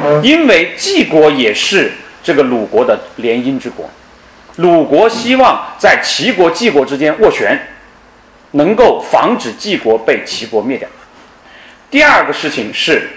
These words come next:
现在魏国发生的，呃，又多了一个国家，现在那个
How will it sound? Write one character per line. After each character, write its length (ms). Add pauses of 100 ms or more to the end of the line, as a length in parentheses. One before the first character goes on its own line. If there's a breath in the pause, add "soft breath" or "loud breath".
(220)
现 360
在 320
魏 200
国 200
发 200
生 160
的， 100 (600)
呃， 160
又 140
多 140
了 80
一 20
个 60
国 100
家， 220 (100)
现 180
在 140 (260 loud breath)
那 120
个 320